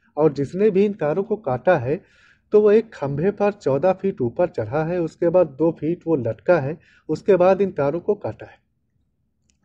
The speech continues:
तो अब किसी ने खंभे पर चढ़कर इन तारों को क्यों काटा था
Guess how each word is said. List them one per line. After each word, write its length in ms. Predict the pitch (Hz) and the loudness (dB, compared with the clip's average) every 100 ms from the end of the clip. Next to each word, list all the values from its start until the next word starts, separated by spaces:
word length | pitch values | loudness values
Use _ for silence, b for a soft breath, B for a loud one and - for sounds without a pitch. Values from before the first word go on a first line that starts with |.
| - | -8
तो 60 | |
अब 240 | 180 196 - b b b b b _ - | -6 -6 -8 b b b b b _ -4
किसी 280 | 175 - 220 | -4 -2 -2
ने 180 | 220 220 | 0 0
खंभे 400 | - 151 151 196 | -2 -4 -2 0
पर 120 | 202 | 0
चढ़कर 480 | - 135 - 190 190 | 0 -4 0 0 0
इन 80 | |
तारों 300 | 180 143 151 | -4 -2 -2
को 140 | 175 180 | -4 -8
क्यों 240 | - 170 | -2 -2
काटा 320 | 175 127 127 | -2 -6 -6
था 280 | 127 - 175 | -8 -6 -10